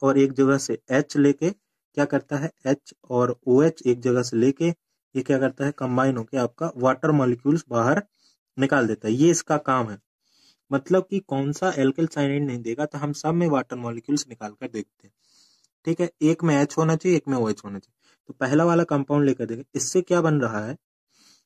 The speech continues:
इसका ओएच और इसका एच, what, पी टू ओ फाइव क्या करेगा, डिहाइड्रेटिंग रिएजेंट है, तो ये क्या करेगा, वाटर मॉलिक्यूल बाहर। तो इसका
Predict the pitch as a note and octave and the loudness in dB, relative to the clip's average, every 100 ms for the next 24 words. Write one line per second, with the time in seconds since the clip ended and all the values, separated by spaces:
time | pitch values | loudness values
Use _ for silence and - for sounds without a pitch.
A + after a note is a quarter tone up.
0 | _ _ - C#3+ - - F3+ C#3+ D3+ F#3+ | _ _ -4 -2 -2 0 4 6 6 4
1 | E3 D3 C3+ - D3 C3 B2+ C3+ _ _ | 2 2 2 0 -2 0 0 -2 _ _
2 | _ C3+ C3+ - C#3 - E3+ E3+ F3+ D3+ | _ -2 -2 -4 -8 0 0 4 4 4
3 | C3+ C3 - B2+ C3 C#3 C3+ B2+ B2 A#2+ | 2 0 0 -2 0 0 0 0 0 0
4 | A#2+ A#2+ D3 C#3 C3+ C3+ C#3 C#3+ F3+ D3 | 0 0 2 4 4 2 0 -6 -4 0
5 | A#2+ - C3 C3+ C#3+ B2+ - A#2+ A#2 A2+ | 0 0 -4 -2 0 0 0 -2 -2 -4
6 | A2 G#2 - _ _ _ _ - D#3+ - | -10 -12 -14 _ _ _ _ -6 -4 0
7 | C#3 - F3+ | -2 0 -2